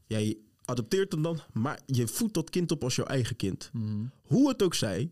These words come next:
Speaker 1: dat kind zal op den duur zien, mijn ouders, die van me houden, jullie,
Speaker 2: Ja.
Speaker 1: zijn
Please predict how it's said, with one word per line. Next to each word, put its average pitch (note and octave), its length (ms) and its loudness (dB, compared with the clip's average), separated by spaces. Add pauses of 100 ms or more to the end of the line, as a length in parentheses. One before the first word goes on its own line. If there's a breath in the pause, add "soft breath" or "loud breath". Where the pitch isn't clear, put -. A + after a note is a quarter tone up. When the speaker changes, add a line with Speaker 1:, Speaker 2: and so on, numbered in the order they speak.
Speaker 1:
dat - 220 -2
kind F#3+ 260 0
zal C3 360 2
op D#3 160 -2
den A#2+ 140 2
duur D3 200 4
zien, A2+ 320 0
mijn A2 260 -2
ouders, F3+ 540 0
die A2 180 -2
van G#2+ 120 -2
me G2+ 60 0
houden, G#2 380 0 (260)
jullie, A2 500 -6 (120)
Speaker 2:
Ja. A2 260 -2 (180)
Speaker 1:
zijn A2 400 0